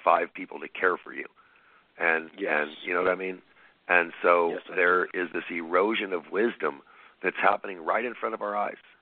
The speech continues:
Speaker 1: And they're purposely, I don't know who the they is, but those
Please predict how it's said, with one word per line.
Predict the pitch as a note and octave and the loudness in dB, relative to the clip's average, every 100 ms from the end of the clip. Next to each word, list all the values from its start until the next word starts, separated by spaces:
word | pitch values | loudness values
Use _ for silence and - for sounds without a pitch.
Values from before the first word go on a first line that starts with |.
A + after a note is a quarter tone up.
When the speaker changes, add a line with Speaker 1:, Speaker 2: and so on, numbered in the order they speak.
| _ _ _ _ _ _ _ F#2+ | _ _ _ _ _ _ _ -2
Speaker 1:
And | F2+ F2+ F2 | -2 -2 -8
they're | - E2+ E2 - | -2 2 2 -2
purposely, | - - B2 - F#2+ - - - - | -8 0 0 0 -6 -10 -12 -12 -2
I | G2 | -2
don't | A2 | 0
know | A#2+ | -2
who | B2 | -4
the | G#2+ F#2+ | -4 -4
they | G#2+ G#2 | -4 -4
is, | G2+ F2+ - - - _ _ _ _ _ | -4 -8 -10 -20 -20 _ _ _ _ _
but | - F2+ - | -2 -2 0
those | G#2 G#2 | 0 0